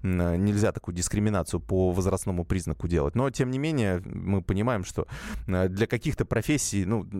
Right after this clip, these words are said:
точно уже, э, например, работодатели не будут, а, готовы взять сотрудника, которому там за сорок, за сорок пять, за, за пятьдесят. И так далее. Так вот, расскажите о своем опыте трудоустройства, удачном, неудачном, если вы в,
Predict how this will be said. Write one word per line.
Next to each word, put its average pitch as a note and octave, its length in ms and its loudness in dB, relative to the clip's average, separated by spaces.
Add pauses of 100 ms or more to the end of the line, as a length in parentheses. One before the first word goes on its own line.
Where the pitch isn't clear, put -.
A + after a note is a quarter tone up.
(360)
точно A#2+ 320 0
уже, G2 480 2
э, F#2 240 4
например, F#2 420 0 (140)
работодатели G#2 800 0
не G#2+ 160 2
будут, G#2+ 380 0 (280)
а, F#2 160 4
готовы G2+ 380 2
взять F2 300 0
сотрудника, F#2+ 680 -2
которому F2 280 -2
там E2 180 -2
за G2 100 2
сорок, C#3 300 0
за F2+ 80 -4
сорок F#2 260 -2
пять, A#2 180 2
за, F2 220 -6
за F#2 160 -4
пятьдесят. F#2 500 -2
И - 40 -12
так F#2 120 2
далее. E2 160 0
Так A#2 120 0
вот, G#2+ 140 -2
расскажите D#3 420 0
о B2 40 0
своем C#3 360 2
опыте G2+ 340 0
трудоустройства, C3 720 0
удачном, A#2 600 2
неудачном, G#2+ 680 0
если A2 280 0
вы A2 200 2
в, A2+ 260 0